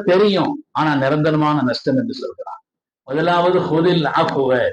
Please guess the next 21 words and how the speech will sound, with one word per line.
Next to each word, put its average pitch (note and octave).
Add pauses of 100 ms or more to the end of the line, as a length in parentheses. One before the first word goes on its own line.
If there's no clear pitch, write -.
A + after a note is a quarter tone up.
மன்னிப்பை G3
தேர்ந்தெடுங்கள். C#3+ (960)
வாழ்க்கையில D#3+ (140)
மன்னிப்பை A3+
நீங்கள் F3
தேர்ந்தெடுங்கள். B2 (580)
வஅமுர் G#3+
பில் F#3+
உருஃப், F3+ (580)
நன்முறையில் A3
பிறருக்கு G3+
நீங்கள் F#3+
சொல்லுங்கள். E3 (840)
ஒரு C3+
விஷயத்தை F3+ (280)
நல்ல D#3
முறையில E3
பிறருக்கு D3+
நீங்கள் C#3
சொல்லுங்கள். A#2
மூன்றாவது, D3